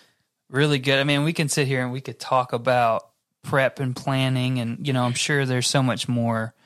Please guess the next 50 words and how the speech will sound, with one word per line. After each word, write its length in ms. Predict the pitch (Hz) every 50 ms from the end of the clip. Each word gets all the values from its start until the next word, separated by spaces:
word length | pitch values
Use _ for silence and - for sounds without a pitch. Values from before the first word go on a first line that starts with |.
| _ _ _ _ _ _
that 160 | 127 120 110
we 120 | 120 120
could 160 | 117 - 131 120
have 120 | 110 117
discussed, 540 | 110 107 - - - - 110 110 117 - -
more 160 | 131 127 120
details, 640 | 110 110 113 110 110 - - 110 107 107 110 113
and 200 | 120 110 110 117 - - - - - -
we 160 | 147 143 147
can 120 | 147 160 147
always, 380 | 139 139 135 131 127 123 -
if 120 | - 127 -
so, 280 | - - - 151 143 -
if 380 | 139 131 - - - - - - - -
you 120 | - 156 156
guys 260 | 147 143 135 131 127
are 80 | 131 135
interested 420 | 147 160 - 170 160 - 175 170
in 80 | 165 175
that 200 | 170 170 175 180
and 100 | 143 135
wanna 140 | 131 127 123
hear 120 | 127 139 131
more 180 | 127 123 117
about 280 | 117 120 131 139 151 175
it, 160 | 175 175 - - - - - - _
we 160 | - 139 139 131
can 180 | 135 143 127
always 500 | 123 127 131 135 131 123 120 117 117 -
do 440 | - 143 131 123 - 143 135 135 131
more 320 | 123 117 113 120 117 117
of 200 | 113 107 113 113
these, 520 | 117 120 123 123 117 110 113 117 - - - - - - _ _
um, 340 | 123 120 113 110 107 104 -
but 160 | - 120 120
we 80 | 123 131
don't 100 | 131 131
wanna 140 | 127 120 117
bore 200 | 113 127 120 113
you 120 | 107 107
too 160 | - - 127
much 260 | 117 117 113 - - -
with 80 | 147
some 140 | - 117 113
of 60 | 113
the 80 | 110 110
details. 540 | 110 107 110 - - 110 104 107 120 - - _ - - - - - -
Uh, 220 | - 120 110 - - _ _ _ _ _ _
but 240 | _ 143 139 143 -
Whitney, 480 | 143 165 160 - 131 127 110 131 160